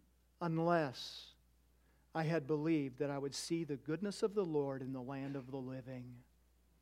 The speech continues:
I'm gonna see God's goodness yet. I think that's David's supposition that God will sustain him on this earth before he dies. But I think it could also be an allusion to hi-,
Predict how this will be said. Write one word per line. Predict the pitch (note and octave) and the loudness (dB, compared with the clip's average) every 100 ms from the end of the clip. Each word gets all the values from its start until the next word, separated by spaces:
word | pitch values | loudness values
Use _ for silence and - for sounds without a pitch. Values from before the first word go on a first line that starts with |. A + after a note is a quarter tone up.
| _ _ _ _ - | _ _ _ _ -12
I'm | C3 | -8
gonna | A2+ E3+ G#3 B3 | 0 2 4 2
see | - - D#3+ D3+ D3+ E3+ - D3 | 0 0 0 2 0 -2 -8 -6
God's | D#3+ D3+ D3 D3 D3 - - C#3 | -2 0 0 -2 -4 -12 -14 -10
goodness | - D3+ B2 C3+ C3 - - | 0 0 0 -6 -8 -12 -6
yet. | D3 C3 B2 _ _ _ _ _ _ - | -4 -4 -8 _ _ _ _ _ _ -4
I | - | 2
think | E4+ C4+ | 4 8
that's | A3+ C#3+ | 6 6
David's | C#3+ F#3 A#3 C#4 A3+ - - _ _ _ _ - | 6 6 6 2 0 -4 -6 _ _ _ _ -12
supposition | - - A3 A3 D3+ G3+ G3+ C4 C#4 C4 - _ _ - | 2 6 8 6 4 2 2 2 2 0 -10 _ _ 0
that | F3 | 2
God | F#3 F3 G#3+ | 6 6 6
will | G3+ F#3+ | 4 2
sustain | - F3 - G3 F#3 G3+ | 2 -4 0 2 4 4
him | A3 C#4 C#4 - - | 6 6 4 -2 2
on | F#3 F#3+ E3+ | 6 6 6
this | G3 G3 - | 4 4 0
earth | G3 A3 D4 - - _ | 6 8 6 0 -16 _
before | F#3 F3 G#3+ G#3 | -4 0 4 4
he | F#3 F#3+ | 4 4
dies. | F#3 F#3+ B3+ D#4 - - _ _ _ _ _ _ _ _ _ _ _ _ _ _ _ _ | 6 6 4 2 -2 -12 _ _ _ _ _ _ _ _ _ _ _ _ _ _ _ _
But | A#3+ | 6
I | C4 | 8
think | D#4+ F4+ | 8 6
it | E4+ | 8
could | B3+ | 10
also | C#4 F4 F4 D#4+ | 12 12 10 6
be | B3+ | 8
an | B3+ | 8
allusion | A#3+ B3+ E4 B3+ A#3 G#3 | 10 12 12 12 6 4
to | A3 G#3 | 4 6
hi-, | A#3+ | 4